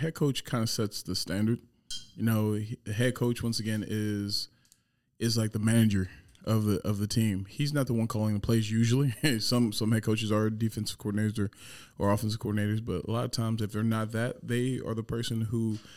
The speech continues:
kinda sets the direction and tra-, tra-, traje-,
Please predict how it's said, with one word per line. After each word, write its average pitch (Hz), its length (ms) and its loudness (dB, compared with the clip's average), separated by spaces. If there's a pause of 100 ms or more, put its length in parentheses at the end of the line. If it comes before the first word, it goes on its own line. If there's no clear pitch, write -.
(460)
kinda 135 200 0
sets 135 400 0
the - 200 -2
direction 120 640 2 (220)
and 113 200 -2
tra-, 85 180 -8
tra-, 113 300 -2
traje-, 117 560 -2